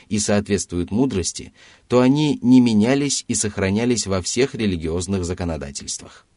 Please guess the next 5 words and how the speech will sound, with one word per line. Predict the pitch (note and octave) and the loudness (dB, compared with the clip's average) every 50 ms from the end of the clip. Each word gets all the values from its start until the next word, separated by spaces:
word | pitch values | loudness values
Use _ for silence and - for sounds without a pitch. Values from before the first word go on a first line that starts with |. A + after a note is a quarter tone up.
| _ _ _ _ _ _ _ _ _ _ _ _ _ _ _ _ _ _ _ _ | _ _ _ _ _ _ _ _ _ _ _ _ _ _ _ _ _ _ _ _
Если | - F#2 B2+ C#3+ - - A#2+ A2 | 0 2 2 4 4 2 0 2
бы | G#2 G#2 | 2 2
Аллаху | G2 F#2+ F#2 G2 A2+ A#2+ A#2 - F#2+ F2 | 2 2 2 0 0 -2 -4 -6 -6 -2
было | F2 G2+ G#2 F#2+ | 0 0 2 2
угодно, | F2+ F2 F2 E2+ F#2+ B2 C#3 - F#2+ D#2+ D2 | 2 0 0 0 0 0 0 0 -2 -4 -8